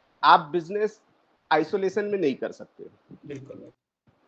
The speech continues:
Speaker 1: आपको जब बिजनेस करना है, तो आप वहाँ के लो-, पीपल से इंटरैक्ट करोगे, रिसोर्सेज से इंटरैक्ट करोगे। तो एक नोविस आइडिया हमारे कंट्री में आया, बहुत ही ये कि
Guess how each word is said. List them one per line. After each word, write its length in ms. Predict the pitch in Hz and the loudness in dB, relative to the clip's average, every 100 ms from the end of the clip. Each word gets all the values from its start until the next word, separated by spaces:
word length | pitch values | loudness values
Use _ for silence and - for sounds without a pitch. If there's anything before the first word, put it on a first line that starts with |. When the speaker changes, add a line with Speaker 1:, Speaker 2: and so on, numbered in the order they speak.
| - | 0
Speaker 1:
आपको 320 | 135 147 - | 2 2 0
जब 180 | 185 175 | -2 -2
बिजनेस 360 | 147 135 202 - | -4 -4 -6 -4
करना 320 | - 147 202 | -4 0 0
है, 220 | 190 240 - _ _ - | 0 -4 -10 _ _ -10
तो 100 | 170 | -6
आप 360 | - 147 165 160 | -2 2 2 0
वहाँ 180 | 170 175 | -6 -4
के 180 | 190 185 | -6 -4
लो-, 220 | 143 135 - | -4 -6 -8
पीपल 280 | 165 180 170 | -4 0 0
से 140 | - | 0
इंटरैक्ट 400 | 127 - 101 - | -4 -2 -6 -6
करोगे, 280 | 101 90 90 | -12 -12 -14
रिसोर्सेज 640 | - _ 139 156 180 190 - | -18 _ -10 -4 -2 -2 -2
से 120 | 127 | -2
इंटरैक्ट 400 | 104 - - - | -2 -8 -12 -16
करोगे। 240 | - - - _ _ _ _ - | -20 -20 -20 _ _ _ _ -8
तो 140 | - 175 | 0 4
एक 240 | 190 - - - - | 4 2 -14 -16 -4
नोविस 380 | 170 185 208 220 | 2 2 2 4
आइडिया 320 | 190 185 196 | 4 6 4
हमारे 260 | 185 185 190 | 4 4 2
कंट्री 340 | 175 165 180 | 2 2 0
में 160 | 180 175 | 2 6
आया, 200 | 170 175 | 8 6
बहुत 420 | 139 147 151 - | 4 0 0 -4
ही 240 | 185 185 - 95 - | -8 -8 -14 -20 -6
ये 200 | 139 180 | -2 -2
कि 380 | 208 170 175 185 | -4 -8 -10 -12